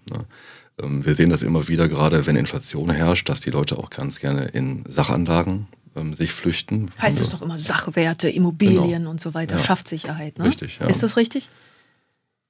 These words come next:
Speaker 1: Das ist, ähm, die Empfindung von den meisten Leuten, dass wenn sie sich Gold kaufen oder wenn sie in die Immobilien gehen, dass sie dann, dann Sicherheit haben. Aber da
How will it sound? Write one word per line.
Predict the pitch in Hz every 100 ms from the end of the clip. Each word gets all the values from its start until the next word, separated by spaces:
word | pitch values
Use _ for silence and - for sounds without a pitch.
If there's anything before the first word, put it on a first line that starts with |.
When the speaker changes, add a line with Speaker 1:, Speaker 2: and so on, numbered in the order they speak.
| _ _ - -
Speaker 1:
Das | 95 -
ist, | - -
ähm, | 92 87 87 85
die | 87
Empfindung | 80 82 143 82
von | 73 76
den | 73
meisten | 73 - 80
Leuten, | 73 71
dass | 73 -
wenn | 80
sie | -
sich | -
Gold | 78 80 87
kaufen | - 90 87 95
oder | 73 76
wenn | 78
sie | 76 67
in |
die | 73
Immobilien | 71 76 82 90
gehen, | 80 80
dass | 78 -
sie |
dann, | - 76 71
dann | 71 73
Sicherheit | 78 80 85 90 -
haben. | 90 92 98
Aber | - 76
da | 73